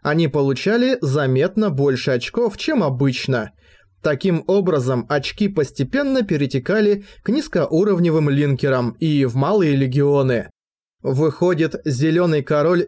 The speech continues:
действительно был гигантским деревом, делившимся солнечным светом и водой со всей жизнью, что росла на нём. Но Харуюки всё ещё не понимал, зачем Зелёный Король долгие годы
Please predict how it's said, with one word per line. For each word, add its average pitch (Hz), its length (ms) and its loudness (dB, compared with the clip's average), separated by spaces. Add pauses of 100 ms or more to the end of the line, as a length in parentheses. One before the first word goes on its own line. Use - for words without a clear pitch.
действительно 165 960 0
был 139 420 0
гигантским 151 880 -2
деревом, 127 600 0 (240)
делившимся 202 800 0
солнечным 147 640 0
светом 226 480 0
и 175 160 0
водой 139 520 0 (220)
со 131 480 -2
всей 254 420 0
жизнью, 185 560 2
что 285 300 -2
росла 151 400 0
на 147 140 0
нём. 135 480 0 (400)
Но 151 280 0
Харуюки 165 540 2
всё - 220 -2
ещё 185 280 0
не 185 140 2
понимал, 185 640 2 (200)
зачем 147 520 -2
Зелёный 139 380 2
Король 143 480 2
долгие 135 520 2
годы 185 500 0